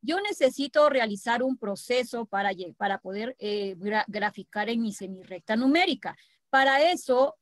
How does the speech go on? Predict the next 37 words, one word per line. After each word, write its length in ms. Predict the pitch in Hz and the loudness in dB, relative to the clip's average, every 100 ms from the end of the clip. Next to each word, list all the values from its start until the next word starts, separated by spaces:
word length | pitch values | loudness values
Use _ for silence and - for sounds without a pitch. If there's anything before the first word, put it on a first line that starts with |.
| - | -8
me 220 | 208 196 | -6 -6
piden 600 | - 320 269 247 262 247 | 0 2 4 4 2 -2
que 80 | 202 | -4
el 140 | 196 | -2
número 400 | 220 262 285 247 | 0 2 2 2
trece 340 | - 208 202 | 0 -4 -2
lo 160 | 262 240 | -2 -2
descomponga 840 | 208 196 - 180 190 214 247 262 220 | -4 -8 -10 -10 -6 -4 -4 -2 -2
en 140 | 208 | 0
dos 200 | 240 269 | 0 0
números 500 | 240 233 233 254 269 | -2 -2 0 0 0
que 140 | - | -4
sumados 640 | 208 196 185 175 180 220 247 | -10 -10 -12 -8 -6 -6 -2
los 220 | 262 285 | -2 -2
dos 240 | 196 196 | -2 -4
me 180 | 226 247 | -4 -6
den 240 | 190 175 - | -8 -12 -2
trece. 400 | 233 302 294 - _ _ _ _ - | 4 4 2 -10 _ _ _ _ -6
Y 180 | 240 | 0
encontré 560 | 262 233 226 214 226 269 | 2 0 -2 -2 2 2
el 100 | 277 | 2
cuatro 400 | - 180 - 214 | -2 -6 -4 -6
más 200 | 196 190 | -6 -6
el 100 | 233 | -2
nueve. 320 | 262 349 233 - _ _ _ _ - | 2 2 2 -4 _ _ _ _ 2
Ahora 400 | 233 262 330 294 | 4 6 6 4
sí, 200 | 254 196 | -4 -4
¿por 220 | 233 220 | -4 -4
qué 180 | 330 381 | -2 -2
puse 320 | - 339 370 | -2 -4 -2
el 100 | 311 | 0
cuatro 380 | - 294 294 294 | 4 4 4 -2
primero 340 | 254 254 277 | 0 2 2
y 60 | 285 | 4
no 140 | 285 | 2
el 100 | 294 | 2
nueve? 340 | 320 381 214 | 4 4 2